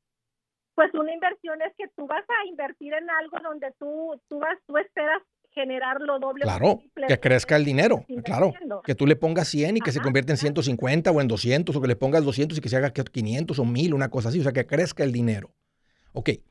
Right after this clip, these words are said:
Speaker 2: eso no existe con estos seguros de vida. Podrías hacer el ejercicio de preguntarle a la gente, decir, Oye, ¿sabes qué? Antes de continuar y finalizar todo, quiero que me muestres una póliza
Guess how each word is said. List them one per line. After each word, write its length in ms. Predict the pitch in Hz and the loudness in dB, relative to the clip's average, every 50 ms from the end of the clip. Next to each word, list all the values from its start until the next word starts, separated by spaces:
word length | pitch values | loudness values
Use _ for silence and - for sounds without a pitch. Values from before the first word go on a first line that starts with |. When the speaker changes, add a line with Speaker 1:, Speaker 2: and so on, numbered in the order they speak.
| _ _ _ _ _ _ _ _ _ _ _ | _ _ _ _ _ _ _ _ _ _ _
Speaker 2:
eso 300 | - 165 170 - 214 196 | 0 0 2 4 2 2
no 160 | 185 180 175 | 2 2 0
existe 440 | 170 170 - - 185 165 - - 156 | 0 -2 -2 -2 -2 -2 -2 -4 -6
con 160 | - 139 131 | -4 -2 -2
estos 200 | 123 - 139 120 | -2 -2 -4 -4
seguros 360 | - 127 117 120 120 123 117 117 | -2 0 0 2 2 2 2 2
de 80 | 117 | 2
vida. 240 | 120 127 120 95 - - _ _ _ _ _ _ _ _ _ _ _ _ _ _ _ _ _ _ _ _ _ _ _ _ _ _ _ _ _ _ _ _ _ _ _ | 2 2 0 -2 -6 -14 _ _ _ _ _ _ _ _ _ _ _ _ _ _ _ _ _ _ _ _ _ _ _ _ _ _ _ _ _ _ _ _ _ _ _
Podrías 440 | - 143 131 117 120 135 165 190 170 | 2 4 4 4 4 4 4 4 2
hacer 220 | 180 147 156 156 160 | 2 0 2 2 2
el 60 | 156 | 2
ejercicio 500 | 151 - 139 123 - - 185 156 - 143 | 2 0 -2 -4 -2 -4 -4 -2 0 0
de 80 | 135 | 0
preguntarle 540 | 117 - 123 120 117 113 113 127 123 131 135 | 0 0 0 0 0 2 2 2 4 4 4
a 40 | 127 | 4
la 120 | 123 117 | 4 2
gente, 300 | - 156 156 156 143 135 | 0 0 -2 -2 -2 -2
decir, 140 | 113 123 120 | -2 0 2
Oye, 220 | 123 123 131 131 107 | 2 2 2 2 2
¿sabes 320 | 123 127 135 143 139 - | 0 0 0 -2 -2 -4
qué? 240 | - 156 160 - - _ _ _ _ _ _ _ | -4 -4 -4 -4 -8 _ _ _ _ _ _ _
Antes 320 | - 143 151 151 - 196 185 | -2 -2 0 2 0 0 0
de 120 | 190 175 | 0 -2
continuar 680 | - 170 143 135 127 117 127 113 117 123 127 127 127 127 | 0 0 0 0 0 0 0 2 4 4 4 4 4 2
y 20 | |
finalizar 540 | 120 - 117 113 110 107 101 - 131 131 131 | 0 0 0 0 2 0 0 0 -2 -2 0
todo, 380 | - 156 135 123 117 117 123 - _ _ _ _ _ _ _ - _ _ _ _ _ _ | 0 2 2 2 2 0 -2 -6 _ _ _ _ _ _ _ -20 _ _ _ _ _ _
quiero 240 | - 143 160 170 | 0 0 2 2
que 120 | - 170 151 | 0 0 0
me 100 | 139 127 | 0 0
muestres 500 | 120 123 135 151 151 - - 147 135 - | 0 0 0 -2 -2 -4 -6 -8 -6 -6
una 220 | 143 135 131 123 | -4 -6 -6 -6
póliza 600 | - _ 143 143 131 117 110 - - 101 - - | -4 _ 2 2 2 2 -2 -4 -6 -8 -8 -10